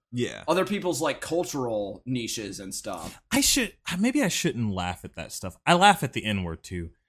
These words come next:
Speaker 1: Because to me, it's, it's
Speaker 2: It's so antiquated to you that you're
Speaker 1: Yeah,
Speaker 2: like, "Dude,
Speaker 1: it's
Speaker 2: really? That's what you have to go to?"
Speaker 1: Yeah, it, it's, it's like, it's like staring at, like, a fossil.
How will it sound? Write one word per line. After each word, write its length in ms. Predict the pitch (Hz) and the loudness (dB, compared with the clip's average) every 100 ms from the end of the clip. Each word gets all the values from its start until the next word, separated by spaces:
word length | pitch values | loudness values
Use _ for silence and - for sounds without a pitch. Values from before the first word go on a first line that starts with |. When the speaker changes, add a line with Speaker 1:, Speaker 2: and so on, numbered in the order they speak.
| _ | _
Speaker 1:
Because 280 | 139 143 127 | 2 4 4
to 100 | - | 2
me, 160 | 151 143 | 2 0
it's, 200 | 101 - _ 117 | 0 -6 _ -8
it's 400 | 120 - - - | -6 -4 -4 2
Speaker 2:
It's 200 | 170 - | 4 8
so 200 | - - | 8 8
antiquated 720 | 131 131 165 147 160 160 151 | 6 2 0 4 4 4 0
to 120 | 165 | 4
you 140 | 175 | 4
that 120 | 165 202 | 6 8
you're 140 | 226 | 10
Speaker 1:
Yeah, 40 | 160 | 10
Speaker 2:
like, 100 | 165 | 10
"Dude, 120 | 202 | 10
Speaker 1:
it's 160 | 196 185 | 8 4
Speaker 2:
really? 240 | 196 226 | 6 6
That's 260 | 190 190 208 | 6 6 4
what 160 | 208 | 4
you 100 | 190 | 8
have 160 | 185 170 | 8 8
to 80 | 151 | 2
go 240 | 123 113 | 2 0
to?" 160 | 156 185 | 4 6
Speaker 1:
Yeah, 200 | 202 208 | 8 6
it, 140 | 196 165 208 - | 2 2 0 2
it's, 240 | 214 - - | 2 2 4
it's 180 | 233 233 | 6 8
like, 280 | 214 - - _ _ _ _ _ _ _ 190 190 _ _ | 6 4 -6 _ _ _ _ _ _ _ -16 -16 _ _
it's 180 | 180 180 | 2 4
like 240 | 233 240 - | 6 6 2
staring 480 | - 180 175 185 | 2 6 6 4
at, 140 | 170 151 | 2 0
like, 180 | 139 123 | 0 0
a 80 | |
fossil. 640 | - 113 104 - 62 - | -2 0 0 -2 -10 -12